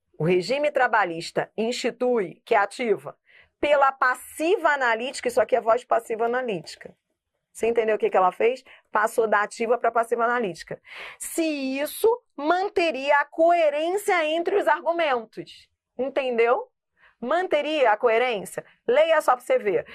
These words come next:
Então, em vez de ficar assim, ó, "O regime trabalhista,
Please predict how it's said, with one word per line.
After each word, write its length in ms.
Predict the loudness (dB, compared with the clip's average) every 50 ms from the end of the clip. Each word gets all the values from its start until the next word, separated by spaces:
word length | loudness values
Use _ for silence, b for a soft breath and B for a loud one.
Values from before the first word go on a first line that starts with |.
| B B B
Então, 240 | -2 0 2 0 2
em 20 |
vez 200 | 0 0 -2 -2
de 60 | -4 -2
ficar 180 | -2 -2 -2
assim, 240 | 0 -2 -4 -2 0
ó, 120 | 0 0 b b b b
"O 100 | -2 0
regime 380 | 2 2 0 0 -2 -4 -4 -2
trabalhista, 800 | 0 0 0 2 0 -2 -2 -4 -6 -8 -10 -4 -4 -4 -4